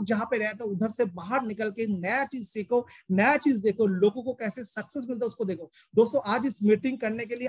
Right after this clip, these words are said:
आपके अंदर एक जुनून होना जरूरी है। आप सभी लोगों को पता है कि बीस मई को हम लोगों ने अपने company का चौथा सालगिरह दिल्ली तालकोटरा स्टेडियम में हम लोगों ने complete किया और successfully इसको complete किया। और आने वाले फोर September के अंदर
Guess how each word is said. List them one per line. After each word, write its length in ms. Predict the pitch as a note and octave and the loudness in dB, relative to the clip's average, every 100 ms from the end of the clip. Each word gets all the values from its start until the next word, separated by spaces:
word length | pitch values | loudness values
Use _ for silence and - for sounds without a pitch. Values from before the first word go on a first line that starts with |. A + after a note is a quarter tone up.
| - | -4
आपके 320 | G3 - C4 | -6 -4 -8
अंदर 360 | - G3 A#3 A#3 | -4 -4 -4 -4
एक 100 | G#3+ | -6
जुनून 320 | D#3+ E3 A3 A#3+ | -2 0 0 0
होना 160 | A#3 | -2
जरूरी 300 | G3 F3+ F3+ | 0 0 -2
है। 100 | D3+ _ _ - | -4 _ _ 0
आप 140 | B3 | 0
सभी 260 | - A3 C4+ | 2 2 2
लोगों 220 | C4 B3+ | 2 -2
को 80 | B3 | -4
पता 200 | A#3+ A#3+ | -4 -4
है 60 | A3+ | -4
कि 140 | B3 F#3+ | -4 2
बीस 280 | G#3+ C#4+ - | 6 6 4
मई 180 | G3+ G#3 | -2 -2
को 200 | G3 A3+ | 4 2
हम 200 | F#3+ F#3+ | 4 -2
लोगों 200 | G3+ G3+ | -4 -2
ने 80 | A3 | -2
अपने 280 | F#3 F3 G#3 | -4 -2 -4
company 480 | - F3+ F3 G3 F#3+ | -2 -4 0 -2 0
का 240 | G3 A#3+ _ _ - | -2 -2 _ _ 2
चौथा 340 | B3 C4+ D4 C#4+ | 6 6 4 0
सालगिरह 480 | A3 G#3+ G#3 A3+ | 2 0 2 0
दिल्ली 500 | G#3 E3+ G#3+ A#3 C4 C4+ | 0 2 2 2 2 2
तालकोटरा 580 | - A3 - G#3 G3+ | 0 -4 -4 -6 -6
स्टेडियम 380 | A#3 G#3 F#3+ G3+ | -6 -2 0 0
में 80 | G3+ | -2
हम 80 | F#3 | -6
लोगों 160 | F#3 G3 | -6 -6
ने 60 | |
complete 360 | F#3+ F3+ G#3+ G3+ | -4 -2 -4 -2
किया 120 | A#3+ | -4
और 80 | A#3 | -4
successfully 560 | A3+ - A3+ A3 C4+ - - - | -12 -12 -16 -6 -4 -4 -10 -2
इसको 240 | G#3 C4+ | 0 0
complete 380 | B3+ A3 G3+ B3 | 2 2 2 0
किया। 220 | - E3+ | 0 -2
और 200 | D#3+ G#3 - | 2 0 2
आने 200 | F#3+ C4+ | 2 4
वाले 200 | C4+ B3 | 4 2
फोर 280 | A#3+ - D4 | 0 2 0
September 440 | - A3 - A3 G#3 | 2 -2 0 -2 -4
के 100 | F#3 | 0
अंदर 360 | G3 G#3+ D#3 | 2 2 0